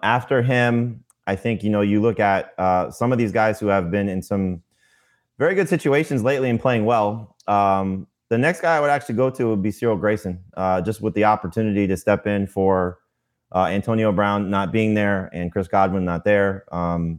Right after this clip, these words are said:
you know, he obviously stepped up last week, but he's got at least eighty-one yards in each of the last two games. He had eighty-one yards against the Panthers two games ago when there was no Godwin, no Evans. So I think he's worth, you know, buying into as a, as a starter in three receiver league.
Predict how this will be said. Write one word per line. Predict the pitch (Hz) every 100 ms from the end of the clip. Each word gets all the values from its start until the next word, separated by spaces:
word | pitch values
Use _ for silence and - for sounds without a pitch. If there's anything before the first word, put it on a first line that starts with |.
| -
you | 87
know, |
he | 87 98
obviously | 98 90 92
stepped | 101 95
up | 95 90
last | 95 95 101
week, | 90 -
but | 90
he's | 85
got | 95
at | 90
least | 98 -
eighty-one | 95 92 92 92
yards | 92 95 90 - _ _ _ _ _ -
in | 101
each | 92
of |
the | 101
last | 98 92 -
two | 90 87
games. | 110 110 101
He | 95
had | 95
eighty-one | 95 95 95
yards | 92 85
against | 85 90 -
the |
Panthers | 95 92 85 -
two | 123
games | 120 110
ago | 107 107
when | 101
there | 95
was | 90
no | 90
Godwin, | 87 90 87 85
no | 85
Evans. | 110 107 101
So | - 87
I |
think | 85 95
he's | - 92 82
worth, | 92 90 -
you | 92
know, | 87
buying | 90 90
into | 90 87 90
as | 87 87
a, | 85 85
as | 85
a |
starter | - 92 87
in | 82
three | 110
receiver | 110 113 107
league. | 110 107